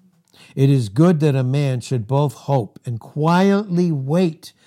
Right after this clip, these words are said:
for the salvation of the Lord." Quietly wait for him to do what only he can do. It is good, Lamentations three twenty-seven, "It is good for a man that he bear the yoke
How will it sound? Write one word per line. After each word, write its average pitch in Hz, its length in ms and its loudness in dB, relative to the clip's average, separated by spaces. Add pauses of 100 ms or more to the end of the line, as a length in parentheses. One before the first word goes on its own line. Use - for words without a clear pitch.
(180)
for 143 180 -2
the 131 120 -2
salvation 151 760 -2
of 139 140 -4
the 131 100 -2
Lord." 123 340 -2 (300)
Quietly 180 880 0
wait 123 640 -4
for 131 180 -8
him 131 360 -4 (380)
to 143 100 -2
do 123 540 2 (140)
what 143 180 0
only 139 320 0
he 156 240 -2
can 131 260 -4
do. 107 380 -8 (1800)
It 151 120 6
is 143 220 2
good, 117 560 2 (460)
Lamentations 139 840 -4
three 135 240 -4
twenty-seven, 113 760 -8 (260)
"It 139 140 2
is 139 160 2
good 180 300 2
for 160 180 -2
a 143 60 0
man 139 480 0 (160)
that 143 220 2
he 151 160 6
bear 190 500 4
the 165 160 2
yoke 131 520 -2